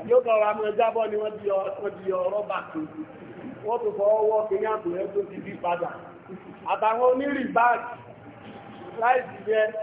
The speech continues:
wọ́n ti mọ̀ pé irú eléyìí làwọn èèyàn ń rà. Èyí tí wọ́n kó wá kì í ṣe irú ẹ̀, wọ́n wá lọ ní báàgì yẹn, wọ́n fi print yẹn, wọ́n máa rí báàgì yẹn, wọ́n fi sí. Irú ẹ̀ làwọn oníbúrẹ́dì náà. Búrẹ́dì táwọn èèyàn fẹ́ràn, wọ́n lọ wá ọ̀rá ẹ̀,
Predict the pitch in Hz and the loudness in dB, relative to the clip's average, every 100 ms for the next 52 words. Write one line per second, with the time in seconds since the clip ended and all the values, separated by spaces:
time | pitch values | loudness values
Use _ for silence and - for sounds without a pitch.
0 | - - - 208 233 240 226 196 196 233 | -8 -12 -16 -8 -6 -4 -2 -2 4 4
1 | 240 240 233 240 240 226 202 196 180 185 | 4 4 6 8 8 8 2 0 -2 0
2 | 214 220 202 - - - - - 208 240 | 0 2 2 0 -12 -18 -14 0 2 4
3 | 269 269 262 262 262 262 208 214 220 214 | 2 2 8 10 10 6 0 -2 4 6
4 | 240 202 240 202 196 202 196 226 220 226 | 6 4 2 2 2 0 -2 -4 2 2
5 | 220 214 185 196 202 202 - - 165 - | 2 -2 -2 0 0 -4 -8 -4 -2 -2
6 | - 175 - - 175 208 185 180 165 185 | -2 -2 -4 -12 -4 -2 0 0 0 0
7 | 196 180 160 185 180 175 160 180 - - | 0 0 -2 -2 -6 -10 -12 -14 -14 -16
8 | - 226 277 240 208 220 240 269 240 262 | -14 2 6 6 6 4 4 4 6 8
9 | 269 262 240 240 262 208 - - - - | 8 4 2 4 4 2 -4 -12 -16 -18
10 | - - 220 277 294 277 269 269 240 214 | -20 -10 4 6 6 6 8 8 8 6
11 | 233 262 269 262 220 247 254 220 226 254 | 6 6 6 6 6 6 6 6 8 8
12 | 220 196 196 226 214 | 6 4 2 4 2